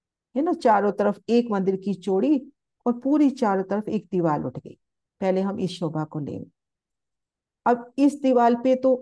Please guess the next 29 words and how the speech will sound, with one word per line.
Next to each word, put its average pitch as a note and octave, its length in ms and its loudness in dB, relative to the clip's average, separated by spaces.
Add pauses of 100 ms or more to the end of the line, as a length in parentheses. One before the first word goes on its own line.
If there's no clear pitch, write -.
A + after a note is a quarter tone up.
और A3+ 200 2
भूम G#3+ 340 0
ऊंचाई G#3+ 340 0
उठनी A3 420 0
है, G#3+ 160 0
तो G#3+ 120 -4
ये F#3+ 200 0
तो F#3+ 120 -6
हो F#3+ 120 0
जाएगी F#3+ 360 -2
दक्षिणी F3 440 -2
दीवार। E3+ 420 -6 (680)
अब C4+ 260 0 (1300)
इस C4+ 220 0
तरफ G#3+ 260 2
अपने G3 300 -2
तीनों F#3+ 340 -2
तरफ F#3 260 -2
मंदिर F#3 320 -2
उठने F#3+ 360 -4
हैं, F#3 260 -6
तो F3+ 80 -4
ये E3+ 180 -2
भी F3+ 140 -4
भूम F#3 320 -6
पर F#3+ 160 -4
ऊंचे F#3 280 -8
हो F#3 160 -8
गए। F3+ 240 -12